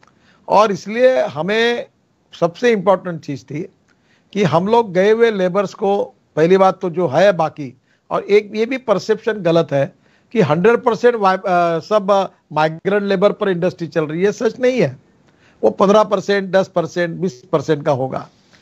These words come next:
तो कोई industry से बंद होगी एकदम, ऐसा परिणाम नहीं है। पर जो ऐसे labor है, वो अगर फिर से आते हैं तो उनका confidence बढ़ाना पड़ेगा और उनको वापस लाने की व्यवस्था करनी पड़ेगी।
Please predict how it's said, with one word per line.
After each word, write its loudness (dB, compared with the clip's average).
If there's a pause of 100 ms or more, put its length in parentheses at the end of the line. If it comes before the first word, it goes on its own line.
(260)
तो -6
कोई 4
industry 0
से 0
बंद 0
होगी 0
एकदम, 0
ऐसा -2
परिणाम -4
नहीं 0
है। -8 (560)
पर 2
जो 4
ऐसे 0
labor 0
है, -4 (680)
वो 4
अगर 4
फिर -6
से 0
आते 0
हैं 0
तो -2
उनका -2
confidence -2
बढ़ाना 4
पड़ेगा -2 (440)
और 4
उनको -8
वापस -2
लाने 0
की -6
व्यवस्था 0
करनी -6
पड़ेगी। 0